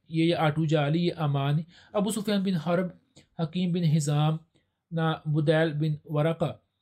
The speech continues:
wakaja huko. Walipoona jeshi, wakaogopa sana. Usiku, usiku ule Mtume sallallahu alaihi wa alihi wasallam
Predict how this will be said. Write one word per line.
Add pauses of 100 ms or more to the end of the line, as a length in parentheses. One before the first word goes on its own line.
(140)
wakaja
huko. (840)
Walipoona
jeshi, (260)
wakaogopa
sana. (2000)
Usiku,
usiku
ule
Mtume
sallallahu
alaihi
wa
alihi
wasallam